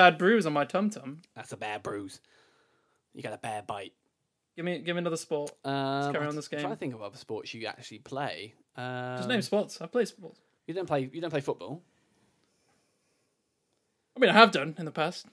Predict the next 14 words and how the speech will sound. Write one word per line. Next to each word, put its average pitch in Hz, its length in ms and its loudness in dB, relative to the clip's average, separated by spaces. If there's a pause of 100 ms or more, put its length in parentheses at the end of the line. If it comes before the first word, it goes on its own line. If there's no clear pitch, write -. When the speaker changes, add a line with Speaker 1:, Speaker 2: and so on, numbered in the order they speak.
(100)
Speaker 1:
at - 60 -16
school. 156 360 -2 (520)
Speaker 2:
No, 160 160 -4 (160)
playing 175 300 4
football 143 340 2
Speaker 1:
Um, 165 80 4
Speaker 2:
at - 120 -4
school 110 520 0
at, 120 80 -2
like, 117 200 -4
lunchtime 131 480 0
isn't 120 240 -12
playing 107 300 -6
football. 95 380 -8